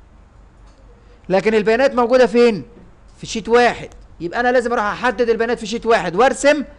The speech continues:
وبعد كده اعمل له موف. فهمنا الفكره؟ طيب ليه اوت بقى فيها ايه؟ فيها حاجتين، اللي فوق الرسم البياني ده بنسميه تشارت تايتل،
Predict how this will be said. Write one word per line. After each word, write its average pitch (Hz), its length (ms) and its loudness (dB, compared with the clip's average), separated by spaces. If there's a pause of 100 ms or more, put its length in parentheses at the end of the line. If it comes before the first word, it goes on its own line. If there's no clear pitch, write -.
(280)
وبعد 170 240 0
كده 202 180 0
اعمل 208 200 -2
له 196 100 0
موف. 190 520 -8 (1500)
فهمنا 214 280 -2
الفكره؟ 226 400 -2 (880)
طيب 165 240 -8 (680)
ليه 180 160 -10
اوت 196 200 -6
بقى 170 140 -6
فيها 180 200 -6
ايه؟ 143 160 -12 (1400)
فيها 262 140 -4
حاجتين، 220 540 -2 (720)
اللي 190 140 -6
فوق 277 160 -2
الرسم 269 300 -2
البياني 247 360 -2
ده 254 80 2
بنسميه 226 400 -6
تشارت 233 360 -6
تايتل، 208 480 -6